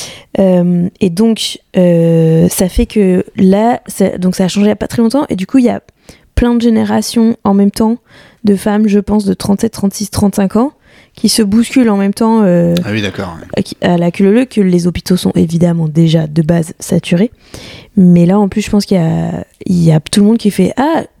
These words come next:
Speaker 1: en fait, j'ai le droit maintenant de le faire, enfin de manière plus simple, mais il y a une date limite, let's go. » Et donc moi, je me suis retrouvée confrontée à ça parce que j'ai fait trente-six ans en juin cet été, l'été dernier. Et, euh,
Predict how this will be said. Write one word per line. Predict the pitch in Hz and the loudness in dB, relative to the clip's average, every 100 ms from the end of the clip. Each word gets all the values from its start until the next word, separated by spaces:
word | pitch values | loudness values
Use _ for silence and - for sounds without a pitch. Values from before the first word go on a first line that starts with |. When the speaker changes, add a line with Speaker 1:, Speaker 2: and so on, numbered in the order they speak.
| - | -4
Speaker 1:
en | 208 | -2
fait, | 262 226 | -2 -2
j'ai | 208 | -2
le | 190 | 0
droit | 202 233 311 _ _ _ | 0 0 -2 _ _ _
maintenant | 208 208 | 0 2
de | 226 202 | 2 0
le | |
faire, | 185 220 262 - - | -2 -4 -4 -6 -12
enfin | - | -4
de | 185 | 0
manière | 185 185 | 0 0
plus | - - | -2 -4
simple, | 240 277 - - - - 214 | -2 -2 -6 -20 -20 -6 0
mais | 208 | 2
il | |
y | |
a | 196 | 2
une | |
date | 196 202 220 | 2 -2 -2
limite, | 202 226 240 | 2 2 0
let's | 220 196 | -2 -2
go. » | 180 190 208 _ | -2 -4 -4 _
Et | - | -2
donc | 180 175 | 0 0
moi, | 208 | 2
je | 233 | 0
me | |
suis | 202 | -2
retrouvée | 185 - 180 | -4 -2 -2
confrontée | - 180 185 175 | -2 -2 -2 0
à | 190 | 0
ça | 285 | -2
parce | 302 | -6
que | - 202 175 175 - - - _ | -2 0 0 -4 -12 -20 -20 _
j'ai | - 190 | 0 0
fait | 175 | 0
trente-six | - 202 190 208 190 | -2 -2 0 0 2
ans | 185 | 2
en | 175 | 2
juin | 170 196 190 | 2 0 0
cet | 180 - | -2 -4
été, | 170 277 - _ _ | -2 -2 -4 _ _
l'été | 190 - | -4 -2
dernier. | 165 165 202 403 _ - - - - - - - | -2 0 0 -2 _ -20 -20 -20 -20 -20 -10 0
Et, | 185 175 | 2 4
euh, | 165 160 160 160 156 165 | 4 2 0 0 0 -2